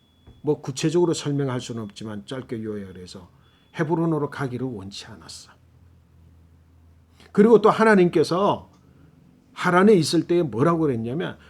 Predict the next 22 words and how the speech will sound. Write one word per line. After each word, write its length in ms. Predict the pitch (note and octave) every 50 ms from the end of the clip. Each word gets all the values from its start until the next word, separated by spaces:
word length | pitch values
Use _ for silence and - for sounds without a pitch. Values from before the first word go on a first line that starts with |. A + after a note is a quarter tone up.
| -
하나님은 520 | - - F3 E3+ D3 C#3 C#3+ D#3+ F3 F3 E3
그 200 | - D#3+ D#3 C3+
야곱을 420 | A2 A2 A2 A2+ D3+ D3+ F3 D#3+
이렇게 320 | B2+ B2 B2 B2 - -
세워서 640 | D#3 - - D3 B2+ A2 G#2+ G2+ C3+ D3 D3+ A#2 - - - - - - - - _ _
내 320 | B2 A#2+ D3 F3+ G#3 A3
조상의 600 | G#3+ - F3 F3+ F3 G3 F#3+ F#3+ F#3 F#3 F#3 -
땅, 480 | - E3+ F3 F3+ F3+ D#3 C3 G#2 G2 - _ _ _ _ _
내 160 | _ B2+ D#3
아버지가 640 | E3 C#3+ C#3+ D3 C3+ F3+ F#3+ D#3+ E3+ F#3 F#3 F#3 -
거하는 420 | - D3 C#3+ C#3 D3 E3 E3 D#3+
헤브론으로 880 | C3+ - G3+ G3+ A3+ A#3 G#3 G3+ F3+ E3 D#3 D3 D3+ C#3+ A#2+ G2+ - - -
뿐만 260 | A3 A3 G#3+ G#3+ G3
아니라 560 | D#3 B2+ A#2+ B2 C3+ F3 F3+ C#3+ G#2+ F3+ - _ _ _ _ _ _ _ _ _ _
어디로 600 | A2+ B2+ C#3+ G3 G3 F3+ F3 E3+ E3 - - -
또 160 | _ - - -
가라 280 | - C#3+ D3 C#3 B2+
그랬냐면 540 | A#2+ A#2+ A#2+ A#2 A2+ A2 G#2+ A2 A#2+ C3+ C#3 - - _ _ _ - -
베델로 600 | - B2+ B2+ B2+ D#3 D#3 D#3+ E3+ E3+ F#3 F3+ E3
가라 240 | - - A2 G2 E2
그랬어. 400 | D#2+ D#2+ D#2 - - - - - _ _ _ _ _ _ _ _ _ _ _ _ _ _ _ _ _ - - - _ _ _ _ _ _
왜냐하면 640 | - C3+ D#3 E3+ E3+ D#3 C#3 D3+ G3 F#3 B2 F#2 -